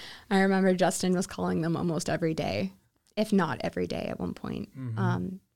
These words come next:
Speaker 1: because, you know, I was, <sighs> I don't even know how to,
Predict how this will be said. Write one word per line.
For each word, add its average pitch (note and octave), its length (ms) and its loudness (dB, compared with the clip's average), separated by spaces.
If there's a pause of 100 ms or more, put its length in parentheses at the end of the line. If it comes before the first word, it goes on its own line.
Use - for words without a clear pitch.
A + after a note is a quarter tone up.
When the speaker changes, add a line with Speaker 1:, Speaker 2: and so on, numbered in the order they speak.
(120)
Speaker 1:
because, - 720 -6 (180)
you - 100 -20
know, F2 180 -10
I F3+ 140 -4
was, F3 260 -8 (1600)
<sighs> - 40 -12 (360)
I B3 100 8
don't G#3 140 6
even F3 140 2
know F3 120 0
how F#3+ 160 -2
to, - 160 -6